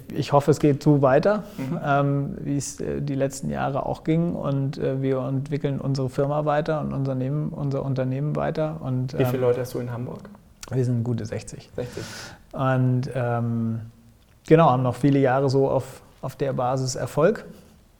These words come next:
Speaker 1: Und, ja.
Speaker 2: Wie führst du deine sechzig? Also hast du so eine Open-Door-Policy? Kommen die bei dir, können die bei dir jederzeit vorbeigucken? Wie viel bist du im,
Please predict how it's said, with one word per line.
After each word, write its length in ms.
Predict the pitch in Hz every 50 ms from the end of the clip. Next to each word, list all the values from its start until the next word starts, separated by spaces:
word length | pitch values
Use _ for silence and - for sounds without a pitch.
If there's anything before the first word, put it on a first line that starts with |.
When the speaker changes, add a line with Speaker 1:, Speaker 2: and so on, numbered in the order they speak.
| _ - - - - -
Speaker 1:
Und, 480 | - 135 127 127 123 120 123 - - - - _ _ - -
ja. 160 | - - - - - - - - - _ _ - - - - -
Speaker 2:
Wie 100 | 147 135
führst 360 | - - 160 170 165 170 220
du 80 | 214
deine 280 | 180 175 160 160 175 170
sechzig? 460 | 151 156 156 156 - - - - -
Also 140 | - 135 139
hast 100 | 139 -
du 60 | 147 143
so 80 | 127
eine 160 | 135 135 -
Open-Door-Policy? 1000 | - 143 139 - 147 139 - 135 139 151 - - 170 175 175 180 - 196 202 233
Kommen 220 | - 160 151 143
die 80 | 139 135
bei 120 | 131 131
dir, 200 | 127 131 131 127 120 -
können 140 | - 139 131
die 60 | 131
bei 100 | 127 131
dir 100 | 123 127
jederzeit 400 | 123 120 123 123 120 - 123 -
vorbeigucken? 560 | - 123 - - 131 - - - - 180 170 143
Wie 60 | 135
viel 160 | - - 143
bist 220 | 131 135 131 -
du 100 | 147 139
im, 220 | 139 127 123 120